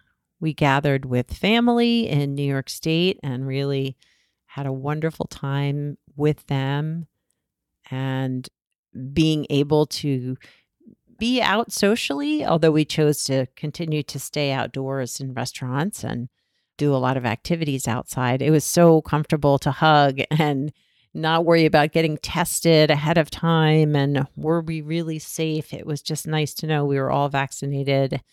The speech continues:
and healthy, and that was amazing.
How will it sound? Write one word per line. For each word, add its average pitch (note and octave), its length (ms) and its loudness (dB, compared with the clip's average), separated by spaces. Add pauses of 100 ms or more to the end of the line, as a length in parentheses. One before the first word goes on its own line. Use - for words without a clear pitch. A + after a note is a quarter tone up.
(380)
and B2+ 280 -8
healthy, C3 600 -8
and B2 360 -8
that - 180 -10
was C3 160 -10
amazing. C3 680 -6